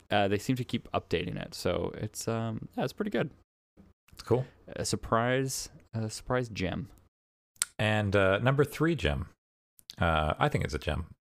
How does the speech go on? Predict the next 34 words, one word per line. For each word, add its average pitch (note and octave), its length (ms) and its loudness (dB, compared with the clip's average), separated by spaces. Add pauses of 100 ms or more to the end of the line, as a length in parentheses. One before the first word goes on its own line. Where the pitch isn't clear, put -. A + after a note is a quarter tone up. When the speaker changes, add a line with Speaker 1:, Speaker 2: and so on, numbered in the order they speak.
(160)
Speaker 2:
um, E2 680 2
is, E2+ 720 2
uh, E2+ 380 4 (120)
from F2 160 0
Game D2 220 0
Pass D#2+ 260 0
that F#2 100 -4
you F2 200 2
and D#2 100 2
I G2 220 4 (220)
have D2 100 -4
been B1+ 100 0
playing B1 220 0
together. C#2 340 -2 (440)
Speaker 1:
Yes. C3+ 300 -2
Speaker 2:
Is, D#2+ 400 -2
um, D#2+ 840 2
Darksiders F#2 720 2
Genesis. - 560 0 (480)
Speaker 1:
Yep. - 160 0 (720)
Speaker 2:
Uh, F2 240 4
Speaker 1:
I F#2+ 80 4
would A2 120 8
Speaker 2:
which, G2+ 100 4
Speaker 1:
agree. A#2 200 2 (500)
Speaker 2:
which - 520 0 (220)
I G#2 100 4
think - 240 0
that C#3 180 2
there's A#2+ 180 4
three F3 300 0
Darksiders, E2 640 2
I D2+ 60 2
think, D2+ 360 -4